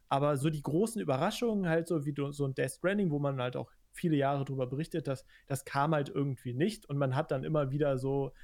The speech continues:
auf zweitausendzwanzig geblinzelt, was kommt denn da, äh, dann an, an neuen Games raus oder durch die Konsolen-Releases Ende zweitausendzwanzig werden wahrscheinlich diese ganzen neuen Launch-Titel dann kommen. Vielleicht ja auch ein G T A sechs für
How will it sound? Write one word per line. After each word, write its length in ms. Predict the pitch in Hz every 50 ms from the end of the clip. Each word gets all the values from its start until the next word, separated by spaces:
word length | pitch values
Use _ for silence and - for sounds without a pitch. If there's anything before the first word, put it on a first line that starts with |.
| - -
auf 160 | - 139 131
zweitausendzwanzig 960 | - - - 139 131 139 139 131 135 135 131 - 131 135 156 160 - 139 -
geblinzelt, 600 | - 135 123 127 143 160 170 - - 156 147 143 - - - - - -
was 160 | 131 131 -
kommt 220 | - 165 160 - -
denn 140 | 147 135 120
da, 360 | 117 117 127 143 143 139 143
äh, 400 | 139 - - - 147 143 143 139
dann 360 | 131 127 123 127 127 123 120 -
an, 240 | - 127 127 131 -
an 100 | 139 135
neuen 240 | 135 131 139 139 131
Games 340 | - 135 151 165 160 - -
raus 200 | 139 147 143 -
oder 240 | - 131 135 123 - - - - - -
durch 160 | 143 139 -
die 320 | - 156 147 139 143 151 - -
Konsolen-Releases 1120 | - 139 143 135 123 139 151 165 165 147 139 135 147 165 170 - 180 160 151 - - - - - - - - - -
Ende 240 | - 143 151 147
zweitausendzwanzig 960 | 139 - - 131 131 131 127 139 131 - 131 131 139 139 - 143 135 - - - _ - - -
werden 320 | - 139 143 143 147 160 147
wahrscheinlich 320 | 139 131 - 139 135 127
diese 180 | - 143 131 131
ganzen 320 | 131 135 139 - - 139
neuen 300 | 131 123 131 151 156 143
Launch-Titel 640 | 123 113 123 143 156 143 - - - 151 135 139 131
dann 180 | 123 117 123 120
kommen. 220 | - 131 123 123
Vielleicht 320 | - - 147 151 160 -
ja 80 | - -
auch 120 | - 156
ein 120 | 143 151 143
G 120 | - 151
T 140 | 143 - 147
A 80 | 131 123
sechs 260 | 120 165 170 - -
für 320 | - - 143 139 135 131